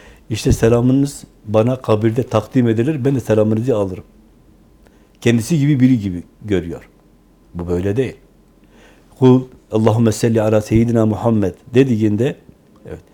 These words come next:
Resulullah Efendimiz o selamı o anda onunla alır.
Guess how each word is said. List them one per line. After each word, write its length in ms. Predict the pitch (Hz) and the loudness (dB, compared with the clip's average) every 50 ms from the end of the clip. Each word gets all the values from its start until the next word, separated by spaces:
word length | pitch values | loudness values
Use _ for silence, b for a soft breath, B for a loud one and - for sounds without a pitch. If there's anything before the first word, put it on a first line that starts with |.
| b b b b b b | b b b b b b
Resulullah 300 | 123 117 - 139 143 139 | -2 0 4 6 6 6
Efendimiz 420 | - - 120 123 123 131 139 131 | 6 4 2 0 2 2 0 -2
o 140 | - 156 151 | -2 -2 -2
selamı 380 | 151 - 113 117 113 117 131 165 185 185 B B B B B B - | 0 0 0 0 2 0 0 -2 -2 -4 B B B B B B 2
o 240 | 170 180 - - | 2 2 2 2
anda 360 | 123 117 110 101 - 95 87 - _ _ _ _ _ - | 0 0 0 -2 -4 -8 -8 -10 _ _ _ _ _ -2
onunla 420 | 127 123 160 196 190 147 110 104 | 2 4 4 4 4 4 2 0
alır. 300 | 87 82 85 85 85 85 | -2 -4 -6 -8 -8 -12